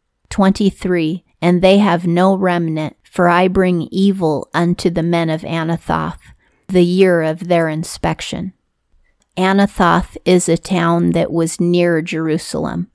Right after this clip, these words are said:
and it's in the territory of Benjamin.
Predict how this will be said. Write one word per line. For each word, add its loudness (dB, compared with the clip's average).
and 2
it's 0
in 2
the 0
territory 0
of -4
Benjamin. -2